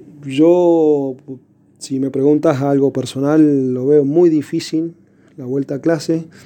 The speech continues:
sin arriesgar la salud y la vida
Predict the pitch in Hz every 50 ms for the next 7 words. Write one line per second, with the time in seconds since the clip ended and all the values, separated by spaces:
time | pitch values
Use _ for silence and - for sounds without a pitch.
0 | - - - - - - 156 160 170 175 180 180 - - 165 151 - 131 135 131
1 | 127 - 139 147 156 165 - - - _ _ _ - - - - - - - -
2 | - - - _ _ 156 147 139 113 - 135 127 127 135 143 151 156 - - -
3 | _ _ - - - - - - 139 131 131 127 127 131 135 147 147 151 151